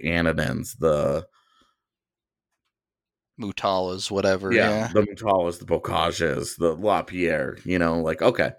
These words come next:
Speaker 1: All right. Let me, let me ask you, um, okay, so your preference would be on a defenseman then?
Speaker 2: Yep.
Speaker 1: All right, so round one, they go defense.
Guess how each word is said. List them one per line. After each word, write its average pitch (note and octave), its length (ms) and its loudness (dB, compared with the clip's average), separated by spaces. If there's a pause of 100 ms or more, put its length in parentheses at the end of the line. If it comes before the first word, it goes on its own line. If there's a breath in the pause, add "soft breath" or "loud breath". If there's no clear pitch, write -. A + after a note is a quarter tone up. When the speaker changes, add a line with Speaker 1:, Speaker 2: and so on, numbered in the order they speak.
(640 loud breath)
Speaker 1:
All F#3 140 4
right. A#2 160 0 (260)
Let C#3+ 220 0
me, G3+ 380 0
let C#3+ 180 -4
me F3 140 0
ask D3+ 260 0
you, C#3 420 2
um, A#2+ 600 2 (1080)
okay, G2 300 2
so - 140 -8
your C#3 200 2
preference D3 440 0
would B2+ 100 -4
be A#2+ 160 2
on A2 140 0
a G#2+ 40 -2
defenseman - 560 -2
then? G#1+ 280 -4 (420)
Speaker 2:
Yep. B2 140 0 (1040)
Speaker 1:
All G#2+ 80 2
right, F#2 260 2
so F#2+ 540 0 (100)
round B2+ 360 0
one, A#2+ 440 -2
they G#2+ 80 0
go G#2+ 160 0
defense. F2+ 800 -2